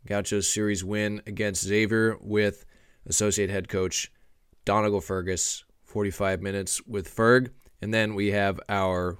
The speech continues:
week three draft for the players of the week with Gaucho Baseball Analytics.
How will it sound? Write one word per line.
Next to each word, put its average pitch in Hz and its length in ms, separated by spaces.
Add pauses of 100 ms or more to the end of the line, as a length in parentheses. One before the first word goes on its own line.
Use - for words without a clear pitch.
week 123 200
three 127 160
draft 107 540
for 95 140
the 85 60
players 95 300
of 85 40
the 90 80
week 117 240
with 92 260 (180)
Gaucho 87 520 (100)
Baseball 85 580
Analytics. 85 600